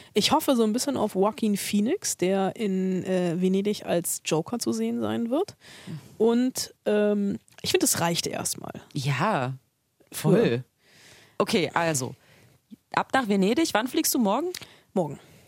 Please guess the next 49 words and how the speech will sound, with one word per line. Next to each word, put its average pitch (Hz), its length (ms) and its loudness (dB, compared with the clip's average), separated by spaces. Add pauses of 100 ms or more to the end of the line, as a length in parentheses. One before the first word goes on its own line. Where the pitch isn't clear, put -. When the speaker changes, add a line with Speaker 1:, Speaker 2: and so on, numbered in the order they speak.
Speaker 2:
Genau. 170 280 0 (300)
Dann 208 220 2 (440)
bist 226 200 2
du 233 60 4
nächste 262 300 2
Woche 269 240 0
wieder 240 180 2
kurz - 360 0
hier? 220 220 2 (340)
Speaker 1:
Ich 240 160 2
komme 320 340 4
kurz - 420 0
wieder 254 220 0
her, 226 220 4
damit 240 280 -2
wir 226 80 -2
die 226 80 -2
nächste 226 320 -4
Folge 214 580 0
Spoilsusen 220 540 0
Speaker 2:
Nur 247 220 6
Speaker 1:
aufzeichnen. 294 240 4
Speaker 2:
wegen 262 60 2
der 240 120 4
Spoilsusen, 226 360 6
Speaker 1:
Nur 302 100 4
wegen 285 180 4
der 247 100 2
Spoilsusen. 226 400 2
Speaker 2:
wie 214 100 4
sie - 80 2
sich - 180 0
aufopfert 180 640 0
Speaker 1:
Und 247 120 6
Speaker 2:
für 240 60 2
Speaker 1:
weil 226 160 6
Speaker 2:
uns. 147 80 4
Speaker 1:
ich - 40 4
nur 226 120 6
Speaker 2:
Merkt 180 100 0
Speaker 1:
drei 208 80 4
Speaker 2:
ihr 208 60 4
das? 247 80 4
Speaker 1:
Schlüpper 208 340 2
hab. 170 120 -2 (560)
Äh, 202 300 2 (280)
und - 180 -6
fliege 254 340 2
dann 254 380 2